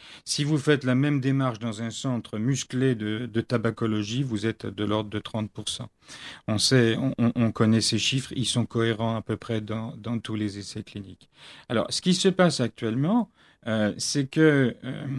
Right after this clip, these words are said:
et, et ça, ça, ça, ça introduit à, à, à une autre réflexion. C'est qu'en effet, euh, est mis en place un système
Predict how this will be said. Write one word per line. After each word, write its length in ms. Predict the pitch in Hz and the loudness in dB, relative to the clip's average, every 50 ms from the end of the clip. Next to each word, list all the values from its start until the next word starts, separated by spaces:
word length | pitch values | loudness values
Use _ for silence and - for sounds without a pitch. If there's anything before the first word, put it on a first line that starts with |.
| 135 131 131 131 - 90 82 - 90 92 - - | -6 -6 -6 -6 -6 -8 -8 -8 -10 -12 -14 -10
et, 720 | - - 120 120 120 117 - - 131 127 123 120 117 113 - | -4 -2 0 0 0 0 0 0 0 0 2 2 0 -2 -2
et 60 | - | -4
ça, 200 | - - 190 196 | 0 2 2 2
ça, 400 | 190 - 185 180 165 151 147 135 | 4 4 4 6 6 6 4 2
ça, 720 | - - - - - - - 139 135 131 127 120 113 - _ _ _ _ - | 0 -2 -2 -2 -2 0 2 4 4 4 4 2 0 -2 _ _ _ _ -6
ça 160 | - - 143 | -2 2 4
introduit 680 | 143 147 139 - - 160 156 143 156 185 196 185 160 | 4 4 4 4 6 4 6 6 4 2 2 4 4
à, 160 | 135 131 123 | 4 4 2
à, 380 | 120 - - - - - - 143 | 0 -2 -4 -6 -6 -6 -6 -6
à 60 | 139 | -4
une 200 | 143 143 143 147 | 0 0 2 2
autre 260 | 147 147 139 - 143 | 2 2 0 0 0
réflexion. 720 | 135 127 135 120 - - 127 113 - - - 117 107 104 - - - - - _ | 0 2 0 -2 -2 -4 -4 -4 -6 -6 -4 -4 -4 -4 -6 -12 -20 -20 -18 _
C'est 160 | - - 123 | -8 -6 -4
qu'en 200 | 110 - 135 131 | 0 2 4 6
effet, 520 | 131 135 131 - - 190 208 220 220 196 - _ _ _ _ - | 6 6 4 4 4 6 6 6 4 4 0 _ _ _ _ -4
euh, 540 | 131 127 127 127 120 117 113 117 - - - - - - - _ _ - | -2 0 2 4 4 4 2 0 -2 -6 -10 -12 -14 -18 -20 _ _ 0
est 160 | 160 160 165 | 4 6 8
mis 260 | 175 180 180 160 147 | 8 8 8 8 8
en 140 | 160 156 143 | 6 6 6
place 480 | - 139 139 139 131 120 - - - - - | 4 4 4 4 4 2 0 -2 -4 -2 0
un 100 | 165 151 | 2 2
système 720 | 135 - 156 151 135 - - 180 185 208 233 240 240 233 | 2 2 0 -2 -4 -2 2 4 6 8 8 8 8 6